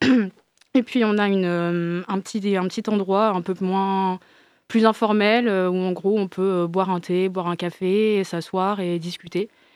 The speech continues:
Et, euh, donc, au-delà de venir emprunter des livres, c'est aussi un endroit où on peut discuter, échanger, rencontrer de nouvelles personnes.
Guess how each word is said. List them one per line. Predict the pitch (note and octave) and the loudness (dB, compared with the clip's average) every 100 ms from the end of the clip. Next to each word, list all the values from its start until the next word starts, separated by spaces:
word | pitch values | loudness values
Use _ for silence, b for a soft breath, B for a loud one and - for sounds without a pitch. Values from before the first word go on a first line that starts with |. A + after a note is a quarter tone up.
| b b - | b b -4
Et, | F3+ F3 | 0 2
euh, | F3 F3 F3 F3 | 2 0 0 -2
donc, | E3+ - F#3 | -4 -4 -6
au-delà | F3+ F#3+ F#3+ | -4 -2 -2
de | E3+ | -4
venir | E3 E3 F3 F3 | -6 -4 -6 -6
emprunter | E3 - E3+ F3 | -10 -8 -8 -6
des | F3+ | -6
livres, | G3 G3+ | -6 -6
c'est | F3+ | -10
aussi | E3 F3+ | -10 -6
un | E3+ | -6
endroit | E3 E3+ F#3 | -4 -4 -4
où | E3+ | -6
on | D#3 | -10
peut | - E3+ | -8 -8
discuter, | E3 D#3+ - - E3+ F#3 | -8 -12 -16 -8 -4 -4
échanger, | F3+ F3 D#3+ D#3+ E3+ | -4 -8 -6 -6 -6
rencontrer | F3+ E3 D#3+ E3+ | -8 -10 -10 -8
de | |
nouvelles | E3 E3 E3 | -6 -8 -8
personnes. | D#3+ - F3 | -16 -10 -12